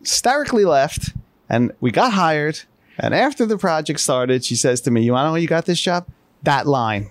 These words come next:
That line is how you got that job, 'cause, 'cause you are the best of a bad lot." <laughs> So that's my, that's my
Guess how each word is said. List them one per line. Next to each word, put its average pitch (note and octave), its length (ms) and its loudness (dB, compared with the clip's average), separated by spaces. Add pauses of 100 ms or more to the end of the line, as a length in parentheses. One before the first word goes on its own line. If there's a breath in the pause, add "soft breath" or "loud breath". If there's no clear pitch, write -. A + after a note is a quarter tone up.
That D3 180 2
line D3+ 280 0
is C#3 100 -2
how C#3 100 2
you B2+ 140 0
got A#2+ 220 0
that A#2+ 160 2
job, G#2 340 0
'cause, C#3+ 200 -2 (200 loud breath)
'cause C#3 160 0
you D#3+ 160 6
are D#3+ 100 6
the D3+ 100 4
best C3+ 220 2
of C3+ 120 2
a B2 80 0
bad A#2 240 2
lot." G2 380 -2
<laughs> - 300 -2
So D3+ 220 0
that's E3 240 -2
my, C#3 400 0
that's - 220 0
my B2 240 0